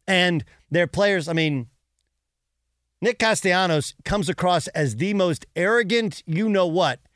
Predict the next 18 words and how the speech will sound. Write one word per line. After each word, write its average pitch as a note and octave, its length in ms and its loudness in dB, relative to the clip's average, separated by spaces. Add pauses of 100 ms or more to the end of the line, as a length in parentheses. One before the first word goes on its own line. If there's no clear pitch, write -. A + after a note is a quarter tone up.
(260)
but A3+ 160 0
he C4+ 60 2
doesn't C4+ 160 0
care B3+ 340 2
'cause F#3 200 0
he A3 100 0
plays G3 340 0
for G3+ 140 -8
Philly. B3 280 0
He's D3 120 -2
like F#3 140 0
the F#3 80 -2
Nick G#3 240 -2
Sirianni G#3+ 720 0 (340)
of F3+ 160 0
Philly A3 260 2
ball G#3 240 2
players. B2+ 460 -6